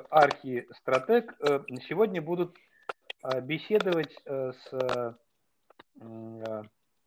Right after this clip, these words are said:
вот я хотел образовать, э, м, э, женский род от слова а-, архистратег, и это меня запутало. Вот,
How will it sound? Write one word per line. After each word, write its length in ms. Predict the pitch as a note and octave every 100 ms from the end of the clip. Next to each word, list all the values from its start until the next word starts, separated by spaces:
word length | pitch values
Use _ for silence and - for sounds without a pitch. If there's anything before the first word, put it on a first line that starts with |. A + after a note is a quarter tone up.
| _ _ _ _ _ _
вот 300 | - B2+ C3 -
я 180 | C#3+ D#3
хотел 300 | E3+ F#3+ F3
образовать, 580 | D#3+ D#3+ F3 E3+ - -
э, 60 | D3+
м, 760 | C#3+ C#3 C#3 C3+ C3 C3 C3 -
э, 220 | C3+ C3+
женский 400 | E3+ E3 - E3
род 240 | E3 D3
от 120 | C#3
слова 360 | - D#3 D3 C#3+
а-, 320 | - D3+ D#3+
архистратег, 760 | E3 - D3+ - E3 E3 B3+ -
и 40 |
это 160 | E3 F3+
меня 220 | F3 F3 D#3+
запутало. 640 | E3+ E3+ D3+ A#2+ A2 G#2+
Вот, 120 | A#2+